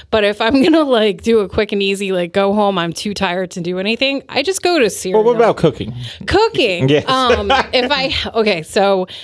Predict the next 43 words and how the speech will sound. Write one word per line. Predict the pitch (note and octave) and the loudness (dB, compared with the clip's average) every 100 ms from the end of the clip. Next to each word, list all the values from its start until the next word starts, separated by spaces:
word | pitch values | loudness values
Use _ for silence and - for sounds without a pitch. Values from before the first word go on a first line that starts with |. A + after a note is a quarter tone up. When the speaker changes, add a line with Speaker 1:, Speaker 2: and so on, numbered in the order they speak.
| - - | -20 -2
Speaker 1:
breakfast | A#3 B3 - D4+ - | 0 0 -2 -2 0
foods | D4 D4 D4 | 0 2 2
are | A#3 F#3+ | 2 2
always | G3+ G#3 G3+ | 2 2 0
the | F#3+ | -6
easiest | F3 F#3 F#3+ G#3 G#3 | -6 -4 -2 -2 0
thing | A#3+ A#3 | -2 -2
to, | A3 A#3 | -2 0
like, | A3 G#3+ G#3 | 0 0 -2
get | G#3+ G3 | -6 -2
Speaker 2:
Right. | A3+ A#3 | 2 2
Speaker 1:
creative | G#3+ G#3+ G#3 | 2 0 0
on. | G#3+ A3 G#3 - - - | 0 -2 -6 -16 -18 -16
So, | - A#3+ G#3 F#3+ E3+ | -4 0 2 4 2
I | G3 G3+ | 0 -2
mean, | G3 F#3 F#3 - - _ | 0 0 -2 -6 -16 _
<laughs> | - - - B3 G#3+ E3 | -4 -2 0 -2 -2 -4
like, | G#3 G#3+ G#3 | 0 0 0
making | G3 A3 B3 | -2 0 0
myself | A3+ A3 A3+ G3 G3 | -2 -2 0 -2 -4
some | G3+ F3+ | -6 -6
French | - F#3+ F3 | -2 -2 -2
toast | - F#3+ F#3 - | -2 -4 -4 -2
or | G3+ | 0
whatever | G3+ G#3 G#3 G#3+ | 0 0 0 0
would | F#3+ F3+ | 0 -4
be | F#3 F3 | -2 -2
an | E3+ | -2
easy | E3 E3+ F3 | -6 -6 -6
thing. | E3+ F3 E3+ F3 - - - | -2 -2 -2 -6 -14 -18 -4
If | G3+ G3+ | -2 0
I'm | G3 | -2
gonna | G#3 G3 | 0 0
do | F#3 G3+ F#3 | 0 0 0
something | F3 F3+ D#3 D#3+ | 0 -4 -4 -6
savory, | D#3+ B3 A3+ G3 F#3+ F3+ F3+ F3 - - - - _ | -2 0 0 0 0 0 0 -2 -6 -20 -20 -20 _
if, | A3 F#3 - | -2 -2 -8
you | A3 A3 | -2 0
know, | F#3 | 0
like, | F3+ F#3+ F3 | 0 -2 0
you | G#3+ | -2
use | A3 G3+ G3+ F#3 | -2 0 -2 -2
potatoes, | E3+ - D#4 B3 G3+ F#3 F#3 F#3 - | -8 -2 0 2 2 2 0 0 -2